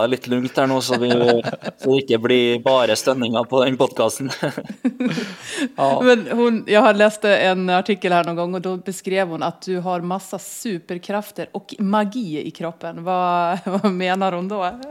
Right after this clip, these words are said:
Speaker 1: Ja, litt usikker. Eh, men, eh, jeg tror, eh, jeg tror hun har fått litt sjokk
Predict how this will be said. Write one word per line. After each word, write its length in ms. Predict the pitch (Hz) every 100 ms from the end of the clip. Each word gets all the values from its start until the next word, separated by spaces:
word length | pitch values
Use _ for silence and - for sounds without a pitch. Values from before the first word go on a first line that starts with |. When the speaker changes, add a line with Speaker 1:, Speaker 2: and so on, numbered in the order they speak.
| 269 - - - _
Speaker 1:
Ja, 180 | 151 202
litt 240 | 214 208
usikker. 440 | 214 - 120 151 214
Eh, 800 | 185 196 190 185 180 175 175 170
men, 140 | 170
eh, 640 | 180 160 160 156 151 151 147 139
jeg 140 | 139 139
tror, 400 | 160 160 160 156
eh, 320 | 151 151 156 165
jeg 100 | 151
tror 140 | - 156
hun 340 | 190 151 -
har 220 | 170 160 156
fått 220 | - 151 160
litt 140 | -
sjokk 440 | - 190 - -